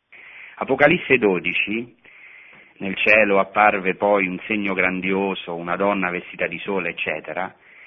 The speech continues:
è una testimonianza storica dell'importanza data a Maria nelle prime comunità cristiane.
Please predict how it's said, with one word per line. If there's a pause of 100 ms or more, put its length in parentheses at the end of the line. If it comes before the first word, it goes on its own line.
è
una
testimonianza (180)
storica
dell'importanza
data
a
Maria
nelle
prime
comunità
cristiane.